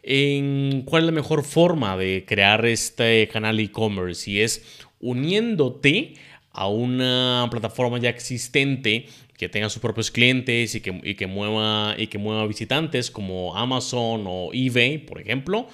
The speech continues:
o crear tu propia, tu, tu propia tienda en línea con tu propio logo, tus propios productos y tal.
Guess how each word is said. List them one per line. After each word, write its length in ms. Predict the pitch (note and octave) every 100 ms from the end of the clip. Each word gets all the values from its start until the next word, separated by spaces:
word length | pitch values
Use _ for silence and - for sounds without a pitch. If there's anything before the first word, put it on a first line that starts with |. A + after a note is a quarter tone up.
| - - -
o 320 | G3 F#3+ A3+ - - -
crear 540 | C3+ A#2+ C3 D#3 E3 - _ _
tu 180 | A#2+ -
propia, 800 | B2 A#2 B2+ B2+ B2 A#2+ A2 - - _ -
tu, 340 | A#2+ G#2+ - -
tu 100 | A2
propia 340 | B2 A2+ A#2+ -
tienda 240 | B2 A#2
en 160 | A2+ G#2
línea 420 | C3 B2 F#2+ F2+ - - -
con 140 | G2+
tu 100 | G2
propio 300 | G#2+ G2+ G2
logo, 640 | G2 C3+ D3 C#3 C3+ C3
tus 120 | B2 G2
propios 380 | G#2+ G#2 G#2+
productos 480 | - G2 C3+ C3+ A#2+
y 40 | G#2+
tal. 340 | F#2+ E2 -